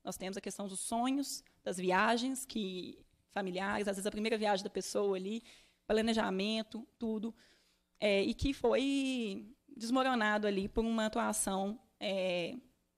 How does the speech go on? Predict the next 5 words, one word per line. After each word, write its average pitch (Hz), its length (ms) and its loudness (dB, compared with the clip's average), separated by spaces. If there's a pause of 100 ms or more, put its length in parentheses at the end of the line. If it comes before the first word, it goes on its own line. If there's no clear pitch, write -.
(560)
completamente, 196 1400 0 (100)
é, 170 560 0 (1300)
irregular, 202 1000 2 (160)
é, 180 680 -2 (1600)
absurda 233 720 0